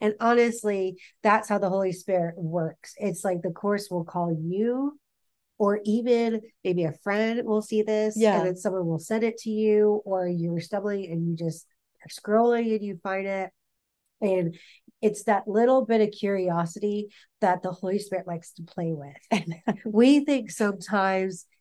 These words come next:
Speaker 1: it's like, "I need to see it written right here,
Speaker 2: <laughs>
Speaker 1: plain." But honestly, he loves playing with us, and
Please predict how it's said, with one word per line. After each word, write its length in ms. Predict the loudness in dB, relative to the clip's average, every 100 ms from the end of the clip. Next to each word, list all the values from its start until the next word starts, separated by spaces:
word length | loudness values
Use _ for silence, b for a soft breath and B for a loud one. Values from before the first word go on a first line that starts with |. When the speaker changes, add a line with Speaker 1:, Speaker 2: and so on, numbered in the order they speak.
| _
Speaker 1:
it's 300 | -4 -4 -2
like, 240 | 0 0 0 -2
"I 220 | 2 4
need 140 | 2 0
to 140 | -4
see 220 | -4 -2
it 200 | 0 -2 -6 _ -18 -12
written 480 | -6 -4 -4 -4
right 240 | -4 -4 -6
here, 400 | -2 -2 -2 -4
Speaker 2:
<laughs> 40 |
Speaker 1:
plain." 400 | -2 -2 -2 -4 _ b 2
But 180 | 4 4
honestly, 520 | 4 4 4 2 -2
he 280 | 0 0 2
loves 280 | 4 4 2 _
playing 420 | 0 2 4 4
with 200 | 2 2 4
us, 260 | 2 0
and 280 | -4 -4